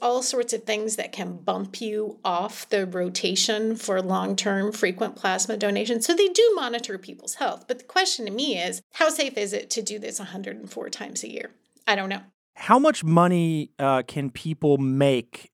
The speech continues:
Speaker 2: doing this?
Speaker 1: So, because, again, we are the United States and we have to gamify everything, it depends <laughs> how often you go, and you get paid more often if you go more often. So you'll,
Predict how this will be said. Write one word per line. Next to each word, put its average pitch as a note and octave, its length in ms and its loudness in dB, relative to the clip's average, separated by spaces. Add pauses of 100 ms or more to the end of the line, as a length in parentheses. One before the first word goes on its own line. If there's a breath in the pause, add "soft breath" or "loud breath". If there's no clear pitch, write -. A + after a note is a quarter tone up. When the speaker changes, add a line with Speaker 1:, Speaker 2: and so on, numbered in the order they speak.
(100)
Speaker 2:
doing A#2+ 360 2
this? - 420 -12 (320)
Speaker 1:
So, A3+ 800 2 (380)
because, G#3 680 -4
again, G#3+ 580 -2
we G#3+ 200 -4
are F#3 360 0
the - 80 -12
United G3+ 440 -4
States F#3+ 400 -2
and F3+ 120 -6
we F3+ 100 -8
have F#3 180 -6
to - 100 0
gamify F#3+ 560 -2
everything, F3+ 720 -4
it - 280 -2
depends G3 600 -2
<laughs> - 160 -2
how B3+ 180 6
often B3+ 560 0
you B3 140 -8
go, G3+ 560 -2 (120)
and G3 520 -2 (120)
you A3 280 -10
get G3+ 320 -2
paid B3+ 400 0
more A3 260 0
often G3+ 640 -6
if A3 240 0
you F#3+ 160 -6
go F#3 320 2
more F#3 260 -6
often. - 380 -8
So - 160 2
you'll, F#3 320 0